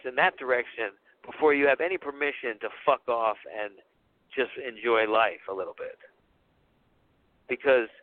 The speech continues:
your true enjoyment first comes from a sense of accomplishment, that you're moving in the direction of the God on earth,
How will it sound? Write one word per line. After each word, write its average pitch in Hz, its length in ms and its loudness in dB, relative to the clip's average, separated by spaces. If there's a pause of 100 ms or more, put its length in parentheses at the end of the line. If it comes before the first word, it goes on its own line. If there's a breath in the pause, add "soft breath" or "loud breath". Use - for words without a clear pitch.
(200)
your 160 360 2 (260)
true 220 320 4
enjoyment 113 640 -2 (600)
first 196 260 4 (180)
comes 117 360 -4
from 113 140 -6 (160)
a 110 80 -6 (120)
sense 131 220 -2
of 113 100 0
accomplishment, 113 800 -8 (380)
that 135 160 -2
you're 127 180 0 (120)
moving 151 400 4
in 123 120 0
the 120 60 2
direction 120 560 0
of 104 300 2 (680)
the 117 160 -2
God 110 280 6
on 101 200 0
earth, 90 400 -12